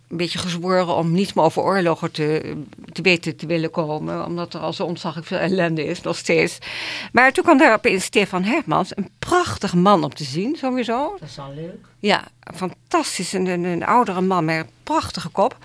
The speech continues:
Speaker 1: En die wist geweldig te vertellen over het boek wat hij had geschreven. Eh, en dat, eh, gaat over het verhaal van zijn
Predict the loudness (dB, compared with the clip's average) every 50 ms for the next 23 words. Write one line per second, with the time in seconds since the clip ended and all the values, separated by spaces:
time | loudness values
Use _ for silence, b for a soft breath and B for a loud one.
0 | B B B B B B B 0 2 2 2 2 2 0 -2 -6 -10 -10 -10 -10
1 | -4 2 6 8 8 10 8 8 6 4 2 0 -2 -4 -10 -10 -6 -2 2 4
2 | 4 6 6 4 6 4 4 4 2 0 -4 -4 -2 -4 -4 -4 -4 -2 0 2
3 | 0 0 0 -4 -12 -12 -8 -6 -4 -4 -4 -4 -6 -10 -14 -14 B B B B
4 | B B B B B 0 2 2 4 4 4 4 2 2 0 0 0 0 0 0
5 | 0 -2 -2 -4 -8 -8 -6 -6 -6 -6 -6 -6 -8 -8 -8 -10 -10 -8 -4 -2
6 | 0 0 0 -2 -4 -6 -8 -10 -8 -6 -4 -2 0 2 4 6 6 6 4 2
7 | 0 0 2 4 4 4 2 0 -2 -4 -6 -4 0 2 4 4 2 2 0 -4
8 | -8